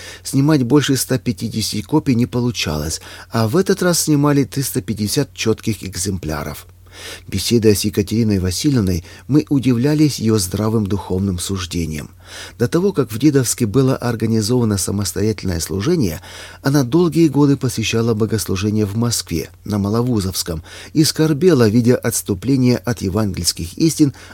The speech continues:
ответственных служителей. Не могла она вместить, как могли служители, предлагать верующей молодёжи билеты в кино и в театр. Почему не преподают крещение молодым?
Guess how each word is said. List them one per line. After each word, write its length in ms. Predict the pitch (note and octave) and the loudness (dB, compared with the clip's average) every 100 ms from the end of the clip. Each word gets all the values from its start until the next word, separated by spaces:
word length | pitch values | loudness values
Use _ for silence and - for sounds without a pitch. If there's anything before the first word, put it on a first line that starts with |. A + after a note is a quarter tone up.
| - | -6
ответственных 640 | D3+ G2 A2 - G#2+ G#2 | -4 0 -2 0 -2 -2
служителей. 640 | - G2+ F#2 F2+ D2+ C#2+ - - - - - | -4 -4 -4 -4 -4 -8 -16 -20 -18 -18 -2
Не 120 | C#3 | 2
могла 380 | D#3 D#3 E3 F#3 | 2 2 0 0
она 220 | D3+ C#3 | 0 0
вместить, 540 | A2+ B2 A#2 - C#3 - | 0 0 -2 0 0 0
как 220 | B2+ A#2 | -4 -2
могли 280 | A2 G2+ A2 | -2 -2 -4
служители, 640 | - F#2+ C3 C3 F#2 F2 - - - | -2 -2 -2 -2 -2 -2 -8 -20 -2
предлагать 460 | A#2 A#2 A2+ A#2+ | 2 4 4 0
верующей 400 | G#2 B2 A2 - | 2 2 2 0
молодёжи 540 | F2+ F2+ G2 C#3+ D#3 A#2+ | 0 0 2 4 4 2
билеты 360 | F2 G#2+ A2 | 2 0 0
в 140 | F#2+ - | -6 -4
кино 240 | F2+ G2+ | -2 -2
и 100 | F#2 | -2
в 100 | F2+ | -6
театр. 480 | - D#2 D2 - - - - - - | -6 -6 -6 -10 -14 -20 -18 -18 -6
Почему 420 | - C3 C#3 D3+ | -2 0 2 4
не 140 | D3+ C3 | 4 4
преподают 560 | - F2 F#2 F#2+ B2 | 0 -2 0 2 0
крещение 560 | - F#2 - A#2+ A2+ G#2+ | 0 -2 0 0 2 2
молодым? 560 | F#2+ F#2+ F#2+ F2+ D#2+ | 2 2 0 -4 -8